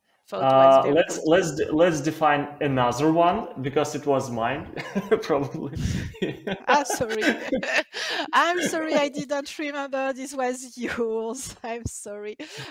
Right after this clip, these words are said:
Speaker 1: Uh, okay, so I will say it is the ones, the last one, uh, about how
Speaker 2: Mm-hmm.
Speaker 1: to learn
Speaker 2: Cool.
Speaker 1: A W S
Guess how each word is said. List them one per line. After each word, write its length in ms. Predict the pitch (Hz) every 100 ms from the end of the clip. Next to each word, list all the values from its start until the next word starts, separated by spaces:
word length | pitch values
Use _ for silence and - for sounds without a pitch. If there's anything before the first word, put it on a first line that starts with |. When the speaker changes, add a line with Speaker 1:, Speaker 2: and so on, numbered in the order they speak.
| -
Speaker 1:
Uh, 460 | 220 226 226 226 -
okay, 320 | 294 233 214 -
so 460 | - 277 269 269
I 200 | - 262
will 180 | 269 269
say 520 | 262 - 254 247 247
it 120 | 254 -
is 120 | 226
the 120 | 247
ones, 580 | 247 240 254 - - - 208
the 500 | 226 226 220 220 214
last 300 | 277 330 -
one, 300 | 233 233 262 240 262 285
uh, 320 | 202 202 196
about 360 | - 208 220 226 226
how 220 | 233 240
Speaker 2:
Mm-hmm. 100 | 170
Speaker 1:
to 400 | 233 233 226 233
learn 460 | 220 226 226 220 233 _ _ _ _ _ _ _ _ _ _ _ 226 220 220
Speaker 2:
Cool. 260 | 220 143 214
Speaker 1:
A 0 |
W 0 |
S 480 | 208 214 - -